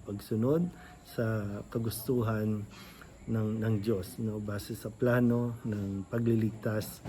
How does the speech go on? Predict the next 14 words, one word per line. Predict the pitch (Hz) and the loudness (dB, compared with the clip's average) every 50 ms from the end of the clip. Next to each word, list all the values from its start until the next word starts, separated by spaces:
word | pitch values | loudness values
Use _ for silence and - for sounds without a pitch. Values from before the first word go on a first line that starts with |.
| - - - - - - | -8 -8 -8 -12 -16 -18
sa, | - - - 113 107 107 107 - - - | -6 -2 -2 0 0 -2 -4 -6 -10 -4
sa | - 147 131 131 143 | -2 0 2 2 2
ating | 139 - 135 123 117 110 | 4 4 4 4 6 4
lahat. | 101 95 92 95 92 90 - - | 2 0 -4 -6 -10 -12 -12 -8
Kung | - 104 101 | -6 -6 -4
kaya't | 107 117 117 113 110 107 113 - | 0 2 2 2 2 0 0 0
nararapat | 117 117 120 123 123 127 120 117 - 120 113 127 147 | 0 2 2 4 4 4 2 2 0 -4 -4 -2 -2
lamang | 156 147 147 185 151 165 175 160 | 0 2 2 2 2 0 0 -2
na | 139 110 | -2 -2
ang | 110 113 113 | -2 0 0
Mahal | 113 104 110 110 107 | 2 0 0 -2 -4
na | 98 | -2
Birhen | 101 110 107 110 104 110 110 110 107 110 117 107 104 | -2 -2 -2 -2 -2 -2 -2 -2 -4 -4 -6 -6 -6
ay | 104 101 98 | -4 -4 -4